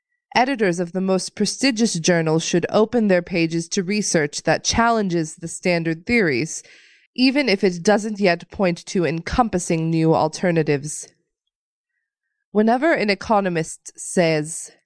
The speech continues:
"In our model," practitioners should beware. Demand to know what assumptions the model makes and question those assumptions as severely as the theorist tests for valid inference.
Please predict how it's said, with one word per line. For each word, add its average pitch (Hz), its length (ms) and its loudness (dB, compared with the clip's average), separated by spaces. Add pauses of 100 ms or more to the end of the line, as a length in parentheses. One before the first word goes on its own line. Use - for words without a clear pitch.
(560)
"In 247 200 2
our 180 360 2
model," 180 600 0 (680)
practitioners 214 760 0
should 175 460 0
beware. 202 720 2 (1000)
Demand 226 460 2 (140)
to 226 100 -2
know 196 160 4
what 190 300 -2
assumptions 185 760 -4
the 170 100 -2
model 165 320 2
makes 156 420 -2
and 180 280 -2
question 220 500 0
those 165 220 -2
assumptions 165 640 -4
as 160 180 2
severely 170 640 2
as 143 280 0
the 170 100 -14
theorist 190 580 -2
tests - 360 -4
for 180 180 -2
valid 156 400 2
inference. 160 800 -8